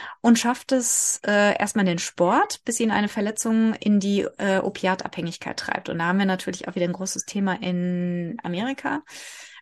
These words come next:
ähm, wo ja sehr, sehr, sehr viele Menschen abhängig wurden von Opiaten. Und, ähm, ja, genau.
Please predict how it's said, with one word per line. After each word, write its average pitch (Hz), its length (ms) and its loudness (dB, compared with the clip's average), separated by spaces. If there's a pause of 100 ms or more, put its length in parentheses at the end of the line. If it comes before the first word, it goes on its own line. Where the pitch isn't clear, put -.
ähm, 185 480 2 (280)
wo 196 280 -2
ja 180 160 6
sehr, 190 200 2
sehr, 190 140 2
sehr 185 140 2
viele 214 260 -4
Menschen 180 560 0
abhängig - 480 -4
wurden 180 220 0
von 175 180 -6
Opiaten. - 540 -4 (960)
Und, 170 420 -2
ähm, 160 460 -2 (100)
ja, - 220 -2 (100)
genau. 170 220 -4